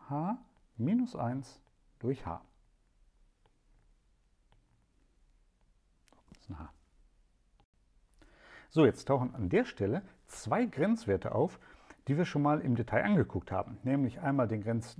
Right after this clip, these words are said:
äh, der Grenzwert hier, Sinus h durch h für h gegen null. Das haben wir schon mal angeguckt. Da hieß das Ganze Sinus x durch x für x gegen null. Aber ob's jetzt x heißt oder h, spielt ja keine Rolle.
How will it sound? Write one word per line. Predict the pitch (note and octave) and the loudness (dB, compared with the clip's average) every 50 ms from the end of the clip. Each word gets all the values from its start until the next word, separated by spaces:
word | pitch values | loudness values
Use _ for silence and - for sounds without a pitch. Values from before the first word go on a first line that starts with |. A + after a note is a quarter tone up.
| - B2 | -10 -6
äh, | B2 A2+ A2 | -6 -6 -4
der | G2+ G#2 G2+ | -4 -4 -4
Grenzwert | F#2+ G2+ G2+ G2 F2+ - F#2+ - - | -4 -4 -6 -6 -4 -4 -4 -4 -4
hier, | - - A2+ D3 G#3+ C4 - - - - - - _ - | -6 -2 0 2 2 0 -2 -8 -20 -20 -20 -20 _ -4
Sinus | - A#2+ F3 A3 G#3+ G#3 F3 - - - | 0 4 4 4 4 4 0 -4 -8 -6
h | C3 C3+ B2+ A#2 | 0 0 0 0
durch | F#2 A#2 A2+ G2+ - - - | 2 2 0 0 0 -2 -4
h | A#2 C3+ F3+ B3 B3+ | -2 0 0 0 -2
für | - - B2+ F2+ | -2 -2 -2 -2
h | F2+ G#2+ G2+ F#2 | 0 0 -2 -2
gegen | F2+ F#2+ E2+ F2+ F2+ | -2 -4 -2 0 0
null. | F#2 G2 C3+ G#3+ C4+ C4 - - - - - - - | 2 4 4 4 4 2 -2 -18 -20 -20 -20 -20 -8
Das | - F3 C#3+ - | -4 -4 0 2
haben | D3 A#2+ | 2 2
wir | G2 | 2
schon | - G2+ | 0 0
mal | G2+ G#2+ | -2 0
angeguckt. | G#2+ G#2 C3 C#3+ - - C4+ C4 - - - - _ - | 0 0 0 -2 0 -2 -4 -4 -4 -20 -20 -20 _ 2
Da | - G#2+ | 2 2
hieß | G#2+ A#2+ D#3 D3 - | 4 4 -2 -4 -4
das | - C#3+ B2 - | -4 -4 -4 -2
Ganze | - C3+ A#2+ - B2+ A2+ | -2 -4 -4 -2 -4 -4
Sinus | F2+ E2+ A#2 D#3+ D#3+ D3 C3+ - | -4 -2 0 2 2 2 2 0
x | - E2+ A#2 - - - - - - - - - _ - | -2 -4 -4 -4 -6 -20 -20 -20 -20 -20 -20 -20 _ 0
durch | G#2+ B2 B2 A2+ A#2+ - - | 6 8 8 8 6 2 -2
x | F3 A#3+ C#4 - - - - - _ - | -2 -2 -2 -4 -16 -16 -16 -18 _ -16
für | - - - | -6 -6 -6
x | - - - - | -6 -6 -10 -4
gegen | - A2 G2+ G#2+ A2+ | -2 0 0 2 2
null. | B2+ D#3+ A#3+ C4+ - - - - - | 4 4 4 2 0 -4 -20 -16 -8
Aber | - G2 F#2+ - | -4 -4 -4 -4
ob's | - - - | -6 -6 -4
jetzt | - A2+ - | -4 -4 -2
x | - F3 - - | -4 -6 -2 2
heißt | C3 B2 A#2 - | 0 0 2 0
oder | - F2 F2+ E2+ | -2 -2 -2 0
h, | F2+ G2+ A#2 E3 | 0 0 0 0
spielt | F3+ - - A2+ | -2 -6 -10 -6
ja | - G#2 | -6 -6
keine | - G#2 F#2 E2+ | -4 -4 -4 -2
Rolle. | D#2+ F2+ G2+ D3 A#3+ - | -2 0 0 0 0 -2